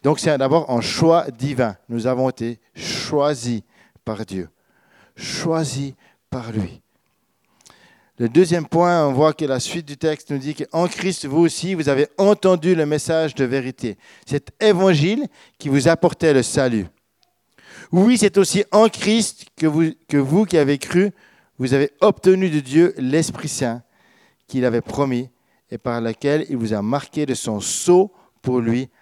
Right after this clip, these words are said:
appartenir. C'est, c'est intéressant ce point-là. C'était cho-, choisi par lui, mais t-, t'étais marqué par le sceau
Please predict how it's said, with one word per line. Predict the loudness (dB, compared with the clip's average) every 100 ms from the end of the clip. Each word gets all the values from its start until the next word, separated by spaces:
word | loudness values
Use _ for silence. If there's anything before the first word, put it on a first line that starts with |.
| _ _ -12
appartenir. | -8 -6 -8 -4 -4 -4 -8 -14 _ _ _ _ _ _ _ _ _
C'est, | -6 -4 -4
c'est | -2 -2
intéressant | 0 0 2 0 -2
ce | -2
point-là. | -2 -2 -2 -4 -10 _ _ _ _ _ _ _ _ _
C'était | -14 -8 -8
cho-, | -6 -8
choisi | -2 0 0
par | 0 0 0
lui, | -2 -4 -8 _ _ _ _ _
mais | -10 -8
t-, | -6 -8
t'étais | -6 -6 -4 -4
marqué | -4 -6 -8 -8 -10
par | -8 -10
le | -10
sceau | -8 -8 -6 -8 -10